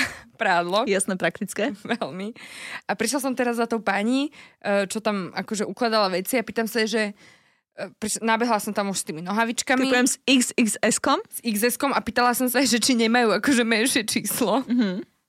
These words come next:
Speaker 1: A tá pozerá na mňa, že nie, nemáme. Úplne bola nepríjemná a ja som to neocenila, lebo ja som, chápeš, potrebovala som menšie číslo, aby som si mohla stiahnuť to, čo už sa nedalo
Speaker 2: To, čo si
Speaker 1: stiahnuť.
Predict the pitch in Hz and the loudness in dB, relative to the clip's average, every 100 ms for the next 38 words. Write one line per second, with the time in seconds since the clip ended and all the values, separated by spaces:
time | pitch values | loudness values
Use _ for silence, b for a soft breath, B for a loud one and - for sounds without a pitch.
0 | _ _ 214 - 220 220 247 254 208 190 | _ _ -6 -4 0 0 2 2 2 0
1 | 196 226 262 - 202 202 196 190 185 196 | 2 2 2 0 -4 0 2 0 -2 -8
2 | _ _ _ _ _ _ _ _ 220 247 | _ _ _ _ _ _ _ _ 2 4
3 | 240 226 233 220 196 185 220 - _ _ | 6 4 4 4 4 2 0 -6 _ _
4 | _ _ 220 233 226 220 214 214 226 214 | _ _ -4 0 2 2 2 0 0 2
5 | 202 208 208 220 208 214 220 240 233 214 | 0 2 2 2 2 2 0 -2 -2 -2
6 | 214 208 214 208 208 208 196 196 196 196 | -2 -2 -2 0 2 2 2 2 2 0
7 | 208 196 - _ _ _ _ _ - 302 | -6 -10 -14 _ _ _ _ _ -2 -2
8 | - 208 - 269 294 240 202 208 233 190 | 0 -4 -4 -2 2 4 4 2 -4 -4
9 | 202 220 202 196 - 226 240 - 196 202 | -2 -2 -4 -8 -4 0 0 0 -4 -4
10 | 220 208 220 190 202 190 196 - 185 208 | -6 -6 -6 -6 -6 -6 -6 -4 -2 -2
11 | 208 202 - - b b b b _ - | -4 -6 -8 -12 b b b b _ -6
12 | 202 196 214 202 196 220 214 190 196 190 | -6 -4 -4 -4 -4 -2 -2 0 0 0
13 | 208 220 214 208 208 | -2 -2 0 0 0